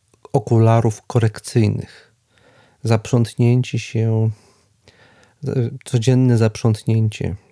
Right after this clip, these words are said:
ogromną ilością szczegółów, jakie na co dzień niesie ze sobą życie, sprawia, że, e, zaczynamy źle widzieć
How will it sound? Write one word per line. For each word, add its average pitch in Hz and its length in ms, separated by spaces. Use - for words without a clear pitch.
ogromną 110 460
ilością 104 520
szczegółów, 101 600
jakie - 200
na 95 120
co 104 180
dzień 98 320
niesie 110 320
ze 104 120
sobą 101 560
życie, 113 500
sprawia, 120 500
że, 110 440
e, 101 160
zaczynamy 113 540
źle 113 300
widzieć 110 600